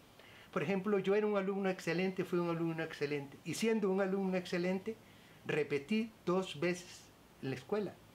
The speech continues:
O sea, tercer grado me dejaron por mal comportamiento y era porque yo hacía esas cosas. Sexto grado también me dejaron por, por, por,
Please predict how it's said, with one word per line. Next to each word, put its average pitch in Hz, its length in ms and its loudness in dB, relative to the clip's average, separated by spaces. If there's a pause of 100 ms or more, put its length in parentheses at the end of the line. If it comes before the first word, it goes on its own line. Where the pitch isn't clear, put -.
(540)
O - 40 -16
sea, 156 180 0
tercer 190 340 0
grado 202 360 0
me 151 100 -2
dejaron 156 300 -2
por 131 160 -2
mal 139 180 -2
comportamiento 120 920 -4
y 135 140 -4
era 139 180 0
porque 139 260 -6
yo 110 140 -4
hacía 120 260 -4
esas - 220 -10
cosas. - 420 -8 (500)
Sexto 214 460 0
grado 196 300 2
también 151 360 -2
me 147 100 2
dejaron 135 260 -2
por, 139 160 -2
por, 123 180 -4
por, 123 640 -6